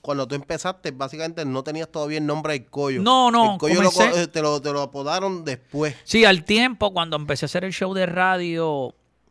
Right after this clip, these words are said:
Speaker 1: ¿Y
Speaker 2: el
Speaker 1: te acuerdas cómo fue? ¿Con quién, quién lo puso? ¿Cómo
Speaker 2: Sí,
Speaker 1: surgió?
Speaker 2: un día en el programa de radio, en aquel entonces, estamos hablando año mil novecientos noventa y seis, una para allá, bien para atrás. Yo empecé, estaba chamaco, estaba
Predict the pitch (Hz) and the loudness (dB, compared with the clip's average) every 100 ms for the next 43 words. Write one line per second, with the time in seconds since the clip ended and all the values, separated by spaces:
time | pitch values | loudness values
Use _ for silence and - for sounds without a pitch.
0 | _ _ _ _ - 123 131 127 147 175 | _ _ _ _ -6 -4 -4 -2 0 0
1 | 196 196 - 196 165 156 156 143 - 156 | 0 -2 -2 -4 -2 -4 -6 -14 -8 -4
2 | 170 160 156 190 180 170 - 233 247 233 | -2 -2 -2 -4 -4 -4 2 4 6 6
3 | 226 226 214 220 233 226 208 175 151 - | 4 2 2 4 4 4 4 2 -2 -10
4 | _ 147 151 143 147 143 180 185 202 202 | _ -10 -8 -6 -4 -2 -2 2 4 4
5 | 170 156 147 139 165 160 185 180 - 147 | 2 -2 -2 -4 -4 -2 -2 -2 -2 -4
6 | 135 - _ _ _ _ _ _ 120 - | -4 -10 _ _ _ _ _ _ -10 -8
7 | 123 123 135 143 151 147 139 123 120 131 | -8 -6 -4 -4 -4 -2 -2 -2 -4 -6
8 | 143 139 131 143 147 139 - 139 143 - | -6 -6 -8 -4 -2 -4 -4 -8 -8 -8
9 | 139 135 127 123 120 113 110 - 131 123 | -8 -8 -8 -8 -10 -10 -8 -10 -10 -10
10 | 131 139 127 120 135 131 143 139 _ - | -8 -8 -8 -4 -2 0 0 0 _ -20
11 | - - - - 123 143 131 175 180 175 | -20 -20 -20 -4 0 2 2 2 4 2
12 | 160 143 135 151 180 202 170 165 170 170 | 2 -2 -2 -4 0 0 0 2 4 2
13 | 165 147 - 131 143 147 147 127 107 | 0 -4 -6 -6 -4 -6 -6 -10 -14